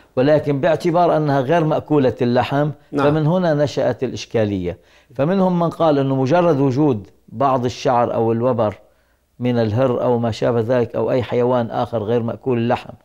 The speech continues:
Speaker 1: على الثياب يبطل الصلاة.
Speaker 2: مم.
Speaker 1: وعند السيد فضل الله يقول لا، لأنه لا يصدق عنوان اللبس ولا يصدق أن هذا لباس.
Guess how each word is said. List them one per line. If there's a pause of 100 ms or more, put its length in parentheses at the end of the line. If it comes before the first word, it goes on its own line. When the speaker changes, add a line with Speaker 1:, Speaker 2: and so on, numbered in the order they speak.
(240)
Speaker 1:
على
الثياب (580)
يبطل
الصلاة.
Speaker 2:
مم. (120)
Speaker 1:
وعند
السيد
فضل
الله
يقول
لا، (260)
لأنه
لا
يصدق
عنوان
اللبس
ولا
يصدق
أن
هذا
لباس.